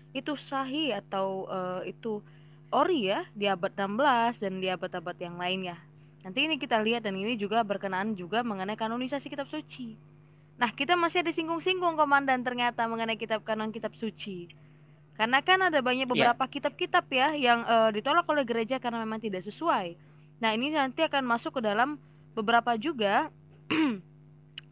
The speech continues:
Speaker 1: masuk dengan pemahaman-pemahaman aliran-alir-, aliran yang, eh, telah dikutuk oleh gereja. Tapi untuk aliran-alirannya kita kesampingkan dulu ya, Komandan ya.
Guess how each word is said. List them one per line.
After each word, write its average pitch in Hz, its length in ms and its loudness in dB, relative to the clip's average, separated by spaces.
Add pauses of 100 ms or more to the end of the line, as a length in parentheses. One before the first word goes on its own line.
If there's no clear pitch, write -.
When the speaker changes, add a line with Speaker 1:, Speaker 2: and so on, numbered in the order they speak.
(340)
Speaker 1:
masuk 247 280 -2
dengan 226 240 -2
pemahaman-pemahaman 226 880 2
aliran-alir-, 214 800 2
aliran 208 400 0
yang, 214 180 -4 (140)
eh, 185 160 -4
telah 202 160 -4
dikutuk 196 400 -8
oleh 185 80 -4
gereja. 190 320 -4
Tapi 302 480 0
untuk 196 240 -6
aliran-alirannya 190 880 -2
kita 196 240 -10
kesampingkan 180 640 -6
dulu 185 240 -4
ya, - 40 -6
Komandan 180 440 -6
ya. 269 100 -4